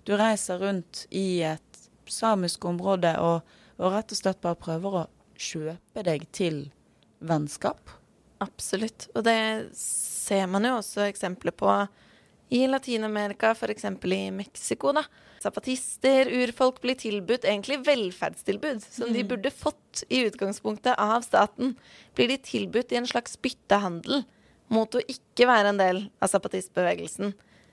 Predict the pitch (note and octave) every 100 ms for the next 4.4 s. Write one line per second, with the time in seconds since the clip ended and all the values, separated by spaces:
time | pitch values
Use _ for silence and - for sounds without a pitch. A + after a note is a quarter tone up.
0 | _ - A3 A#3+ B3+ F#3+ A3 A3+ - -
1 | A#3 C#4 - - - - A#3 A3+ A3 A3
2 | A3 G#3+ A#3+ D4 D4+ C4+ C4+ B3+ A#3+ -
3 | - C4 _ G#3+ A#3 A3 G#3+ G#3 - A#3+
4 | C4 A#3 B3+ D4